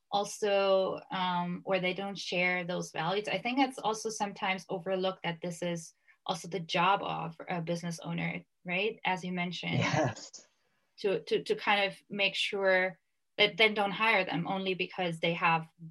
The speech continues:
Speaker 1: that on their C V doesn't necessarily make them the right people for your business.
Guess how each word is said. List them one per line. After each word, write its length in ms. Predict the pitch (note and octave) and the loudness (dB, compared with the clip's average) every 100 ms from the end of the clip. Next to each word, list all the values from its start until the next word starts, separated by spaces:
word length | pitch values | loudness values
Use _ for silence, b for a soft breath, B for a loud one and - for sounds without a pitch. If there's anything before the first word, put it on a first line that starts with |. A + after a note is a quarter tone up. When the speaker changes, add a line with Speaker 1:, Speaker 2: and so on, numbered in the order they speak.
| - | -12
Speaker 1:
that 280 | E3 F3 E3 | -2 0 0
on 240 | E3+ F3+ F3 | 0 0 0
their 160 | E3+ | 0
C 180 | E3+ D#3+ | -2 -6
V 300 | D#3+ F3+ B3+ | -6 -6 -4
doesn't 360 | A3 G#3 G#3+ G#3 _ _ - | -4 -4 -6 -8 _ _ -12
necessarily 680 | A3+ A#3 A#3+ A#3+ A3+ A3+ A3 | -2 -2 0 -4 -2 -2 0
make 200 | G#3+ G#3 | -2 -2
them 200 | G#3+ G#3 | -4 -4
the 80 | G3 | 2
right 220 | G3 F#3 | 4 4
people 300 | - G#3 F#3 | 0 -6 -6
for 160 | - F3 | -4 -4
your 140 | E3 | -2
business. 600 | E3 E3+ E3 E3+ - - | -4 -8 -8 -10 -16 -18